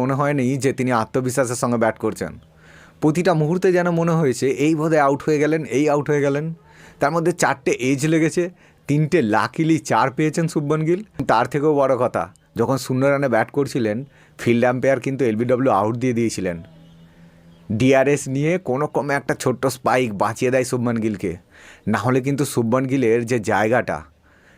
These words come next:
টিম ইন্ডিয়ার যে জায়গা, সেটা নিয়ে কিন্তু আরও বড় প্রশ্ন উঠত। বন্ধুরা, টিম ইন্ডিয়া দুই হাজার পঁচিশে আর মাত্র দুটো টি টোয়েন্টি ম্যাচ খেলবে এবং এই দুটো ম্যাচই হচ্ছে সাউথ আফ্রিকার সঙ্গে।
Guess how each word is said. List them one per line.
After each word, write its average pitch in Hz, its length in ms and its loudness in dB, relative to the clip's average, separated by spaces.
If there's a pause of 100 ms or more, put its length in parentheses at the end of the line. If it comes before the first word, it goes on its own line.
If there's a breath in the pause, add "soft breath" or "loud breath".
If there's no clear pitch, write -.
(140)
টিম 117 160 4
ইন্ডিয়ার 123 300 2
যে 127 60 2 (100)
জায়গা, 110 320 2
সেটা 113 280 -2
নিয়ে 117 180 -2
কিন্তু 117 320 -4 (600 loud breath)
আরও 113 160 2 (120)
বড় 117 120 2 (100)
প্রশ্ন 107 240 -2 (120)
উঠত। - 180 -8 (380)
বন্ধুরা, 147 440 -4
টিম 151 200 -2 (160)
ইন্ডিয়া 156 320 4 (240)
দুই 131 160 0
হাজার 147 180 2
পঁচিশে 143 420 -2 (100)
আর 131 120 -2
মাত্র 135 240 -4 (200)
দুটো 170 300 0
টি 165 120 -4
টোয়েন্টি 143 240 0
ম্যাচ 120 260 0
খেলবে 90 220 -4 (120)
এবং 123 220 2
এই 147 80 2
দুটো 139 280 -2
ম্যাচই 131 300 -2
হচ্ছে 156 220 -2
সাউথ 123 220 0
আফ্রিকার 127 380 0
সঙ্গে। 90 220 -6